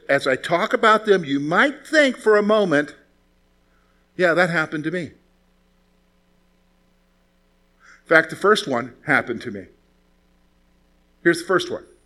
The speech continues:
He says it, verse sixteen. He says this, "So let no one judge you in food or in drink or regarding a festival or a new moon or a Sabbath." The word judge there,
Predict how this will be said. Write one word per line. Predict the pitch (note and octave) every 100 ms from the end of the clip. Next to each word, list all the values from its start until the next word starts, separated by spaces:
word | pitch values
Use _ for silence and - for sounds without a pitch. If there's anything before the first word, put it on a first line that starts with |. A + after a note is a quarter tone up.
| _ _ _ _ _ _
He | C#3
says | - F3+ C#3
it, | B2+ - - _ _ _
verse | C3+ C#3 C3+
sixteen. | D3 - - E3 G#2 - _ _
He | B2
says | - C3+ C3
this, | C#3 F#2 - - _ _ _ _ _ _
"So | - G3+
let | G3 F3
no | F3+ A3+
one | A#3 D#3+ D#3
judge | C#3+ G#3 A#3 G3
you | D3 A#2+ A#2 C#3 - - _ _ _ _ _ _
in | D#3 D3
food | D3 - A3+ A3 G#3+ G#3+
or | D#3 D3+
in | C3+ B2+
drink | C3 G3+ G#3+ G3+ - - _ _ _
or | D#3+ D#3
regarding | C#3+ C#3 E3+ F3 F3 E3+
a | C3
festival | - F#3 F#3 E3 E3 D#3 D3+
or | B2
a | A#2+
new | D3+ E3+
moon | D#3+ C#3+ C#3+ C#3 -
or | B2
a | B2
Sabbath." | - - B2+ A2+ F#2+ - - - - -
The | C#3
word | E3+ F3+ F3+
judge | D#3 F#3 -
there, | F#3+ G3+ F#3+